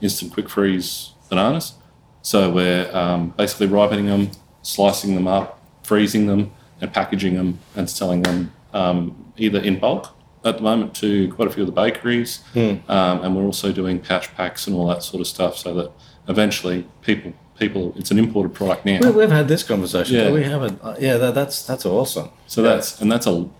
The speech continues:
Speaker 1: we're talking like, a big change. Like,
Speaker 2: Yeah.
Speaker 1: that's, that's not just picking a banana here and a banana there. We're talking, uh, up to about thirty to forty tonne per week that we're changing from a, a waste source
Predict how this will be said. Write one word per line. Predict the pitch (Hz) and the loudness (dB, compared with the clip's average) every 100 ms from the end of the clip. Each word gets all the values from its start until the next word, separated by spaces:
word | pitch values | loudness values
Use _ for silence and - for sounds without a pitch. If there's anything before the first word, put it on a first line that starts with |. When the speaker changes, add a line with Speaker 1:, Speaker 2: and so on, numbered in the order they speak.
| - | -2
Speaker 1:
we're | 110 | 0
talking | 107 110 98 101 92 95 - _ | 2 0 0 -2 -4 -6 -12 _
like, | 90 - - - | -14 -14 -18 -8
a | |
big | 90 95 82 | 0 2 2
change. | 87 78 - - - | -6 -8 -14 -18 -6
Like, | 101 | 0
Speaker 2:
Yeah. | 98 | 2
Speaker 1:
that's, | 85 - - - - _ _ _ | 2 -4 -10 -20 -20 _ _ _
that's | 101 - | -2 2
not | 104 - | 0 0
just | 101 | -4
picking | - - 101 95 87 - - | -4 -4 -2 -2 -2 -10 -10
a | 95 | -6
banana | 101 92 90 85 | 0 2 2 0
here | 101 | -2
and | 92 | -2
a | 87 | -2
banana | 87 90 87 82 | 0 0 0 -4
there. | 90 87 | -4 -4
We're | 92 | -4
talking, | 95 101 92 90 85 - - _ _ | -4 -6 -4 -6 -8 -12 -20 _ _
uh, | 90 87 85 | -2 0 -2
up | 92 | -8
to | - | -6
about | 90 85 85 - | -4 -2 -4 -8
thirty | - 101 95 | -4 0 0
to | 87 87 | -2 -8
forty | - 92 85 | -4 -2 -2
tonne | - 92 87 82 | -2 -2 -2 -6
per | - 87 | -6 -4
week | 80 85 92 90 - | -4 -2 -2 -2 -4
that | 90 - | -6 -4
we're | 90 - | -6 -6
changing | - 95 90 87 87 82 | -4 -2 -2 -2 -4 -4
from | 87 | -2
a, | 85 82 - _ - | -4 -4 -14 _ -4
a | 85 | 2
waste | 90 90 - | 4 2 0
source | - 87 - - | -6 -6 -8 -12